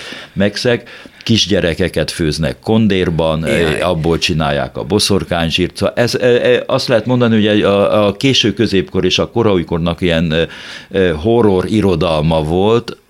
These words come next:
Speaker 1: amit ábrázoltak is a f-, a festők, grafikusok, és amivel, ö, amivel aztán riogathatták az embereket, hogy ezt csinálják a boszorkányok.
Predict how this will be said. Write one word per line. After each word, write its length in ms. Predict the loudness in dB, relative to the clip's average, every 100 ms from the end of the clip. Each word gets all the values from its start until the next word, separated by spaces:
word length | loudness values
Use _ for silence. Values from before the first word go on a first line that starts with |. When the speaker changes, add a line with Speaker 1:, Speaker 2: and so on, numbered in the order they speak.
| _
Speaker 1:
amit 320 | -4 -2 -2
ábrázoltak 920 | -2 -2 -2 -2 -2 0 0 0 -4
is 240 | -4 -4 -4
a 180 | -4 -8
f-, 260 | -10 -10
a 80 | -10
festők, 580 | -4 -2 -2 -2 -2 -2
grafikusok, 760 | -2 -2 -4 -4 -2 -2 -4 -6
és 260 | -6 -2 0
amivel, 520 | 2 4 4 2 2
ö, 200 | 2 2 0 0
amivel 440 | 4 4 4 2
aztán 480 | 0 -2 -2 0 -2
riogathatták 920 | 0 2 2 0 -2 -2 -2 -2 -2 -2
az 140 | 0
embereket, 600 | 0 0 0 0 -2 -4
hogy 200 | -6 -6
ezt 220 | -4 -4 -4
csinálják 560 | -4 -2 -2 -2 -4
a 60 | -6
boszorkányok. 1000 | -6 -6 -6 -8 -6 -8 -8 -12 -18